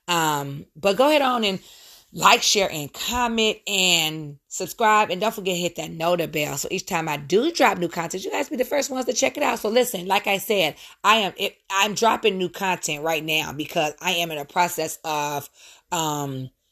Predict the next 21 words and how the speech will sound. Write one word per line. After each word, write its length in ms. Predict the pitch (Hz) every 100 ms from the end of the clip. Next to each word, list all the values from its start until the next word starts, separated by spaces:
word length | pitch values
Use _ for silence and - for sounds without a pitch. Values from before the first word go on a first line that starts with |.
| _ _ -
transforming 1120 | - 233 233 220 - - 208 196 170 165 156
some 300 | 143 208 196
of 160 | 175 147
my 400 | 160 147 139 139 -
podcasts 720 | 214 220 - 170 156 165 - _ -
over 300 | 214 185 175
to 260 | - 190
my 540 | 160 147 143 143 143 139 _ _ _ _ _ _ _ _ _ _ - -
YouTube 420 | 190 208 175 151
channel. 460 | - 139 147 117 - _ _ _ -
Okay? 580 | 165 160 170 160 156 160 - -
And 140 | 185
so 160 | 175 175
for 120 | 147
those 320 | 143 185 214
of 80 | 208
you 200 | 175 196
who 300 | 180 185 165 - -
<clears throat> 580 | - 320 135 - - _
are 220 | 180 160
not 580 | 151 165 214 226 - -